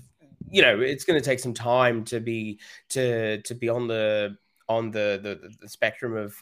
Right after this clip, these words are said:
of, uh, event planners and so forth that are looking for the kind of budget to be able to bring someone like myself to the, to the international platform. But certainly it's definitely on my horizon, and I'm beginning to have discussions with people who are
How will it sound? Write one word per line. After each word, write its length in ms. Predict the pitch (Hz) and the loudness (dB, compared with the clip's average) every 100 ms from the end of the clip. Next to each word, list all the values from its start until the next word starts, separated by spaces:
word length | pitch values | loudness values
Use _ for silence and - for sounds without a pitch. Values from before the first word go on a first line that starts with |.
| 110 | -8
of, 420 | 104 104 104 110 | -6 -6 -8 -4
uh, 300 | 101 95 92 85 _ _ _ 185 | 0 0 -2 -6 _ _ _ 0
event 280 | 151 139 | 2 0
planners 420 | 143 120 120 113 113 | 0 0 0 -2 -6
and 80 | |
so 180 | 98 101 | -4 -4
forth 340 | 101 110 104 - | -4 -6 -6 -2
that 260 | 104 - - | -2 -2 -8
are 80 | 120 | -8
looking 260 | 123 123 | -8 -10
for 380 | 110 107 104 101 _ _ _ _ _ _ _ _ - | -10 -8 -6 -8 _ _ _ _ _ _ _ _ -8
the 200 | 143 139 | -4 -2
kind 180 | 139 117 | -4 -6
of 100 | 117 | -4
budget 380 | 123 123 113 - | -2 -2 -6 -8
to 80 | 127 | -4
be 100 | 117 | -2
able 100 | 107 | -2
to 60 | |
bring 240 | 113 120 120 | -4 -6 -6
someone 240 | 120 110 | -8 -6
like 160 | 113 113 | -6 -8
myself 420 | 110 113 104 - | -6 -4 -4 -6
to 140 | 110 | -10
the, 180 | 101 92 | -8 -8
to 160 | - 101 | -10 -12
the 100 | 98 | -12
international 440 | 95 98 95 90 | -10 -12 -12 -16
platform. 500 | - 127 127 101 92 | -10 -10 -8 -8 -4
But 220 | 127 120 - - - | -2 -2 -8 -16 -2
certainly 560 | - 240 254 143 113 | 8 8 8 6 4
it's 200 | 117 117 | 2 0
definitely 400 | - 123 143 135 | 0 0 0 -2
on 120 | 104 117 | -2 -2
my 140 | 104 | -4
horizon, 600 | 117 120 113 120 120 113 | 0 2 4 2 0 -2
and 240 | 98 110 | 0 0
I'm 140 | 110 110 | -2 -4
beginning 320 | 117 120 117 | -6 -8 -8
to 40 | 107 | -8
have 200 | 107 101 | -10 -12
discussions 500 | 101 107 101 104 101 | -10 -10 -8 -14 -16
with 120 | - | -10
people 280 | 113 - 104 | -10 -8 -10
who 280 | 113 107 107 - - - 117 | -6 -6 -8 -14 -20 -6 0
are 460 | 120 113 110 110 | 2 2 0 -2